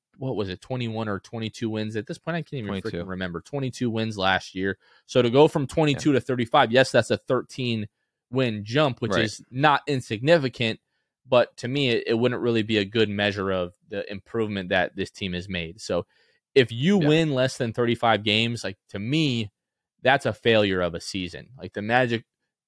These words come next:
Speaker 2: Mm.
Speaker 1: this team healthy should be able to achieve, you know, moderate success and should be flirting with the play in the last handful of months of the season. But, uh, yeah, the East is just very, very good. I have the Magic,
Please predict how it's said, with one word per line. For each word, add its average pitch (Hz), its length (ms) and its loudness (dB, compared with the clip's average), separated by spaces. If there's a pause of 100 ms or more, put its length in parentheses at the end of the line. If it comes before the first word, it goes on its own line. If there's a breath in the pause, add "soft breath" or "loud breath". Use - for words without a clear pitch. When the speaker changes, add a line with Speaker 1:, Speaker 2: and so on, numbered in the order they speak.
Speaker 2:
Mm. 98 220 -8
Speaker 1:
this 139 200 4
team 131 220 -4
healthy 113 380 2
should 123 400 0
be 117 100 2
able 110 180 2
to 113 200 -8
achieve, 98 720 -4 (480)
you 107 100 -8
know, 98 60 -2
moderate 110 520 2
success - 760 -4 (260)
and 110 160 -8
should 139 260 2
be 117 120 2
flirting 120 580 0
with 107 160 -6
the 101 80 -6
play 104 300 -2
in 95 100 -2
the 92 100 -6
last 92 440 0 (320)
handful 107 440 -2
of 92 80 0
months 95 280 -6
of 85 60 -8
the 85 80 -8
season. 87 520 -10 (580)
But, 95 240 2
uh, 90 440 -2
yeah, 98 320 0
the 98 260 -6
East 147 180 2
is 127 80 0
just 117 160 -6
very, 104 320 2
very 107 240 0
good. 127 420 2 (500)
I 104 80 -2
have 113 260 0
the 110 80 -4
Magic, 107 480 -2